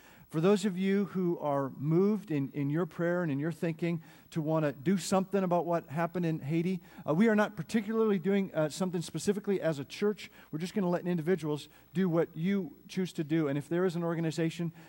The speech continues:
that you choose to support financially, go for it, absolutely.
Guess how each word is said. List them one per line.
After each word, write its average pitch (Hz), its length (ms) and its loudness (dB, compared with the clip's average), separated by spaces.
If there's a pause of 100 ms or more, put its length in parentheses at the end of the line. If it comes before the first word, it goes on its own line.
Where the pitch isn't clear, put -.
(160)
that 151 180 2
you 180 280 0
choose 190 280 -4
to 165 100 -8
support 170 440 -4
financially, 175 600 -4 (280)
go 175 160 2
for 165 240 -2
it, - 60 -8
absolutely. 147 580 -4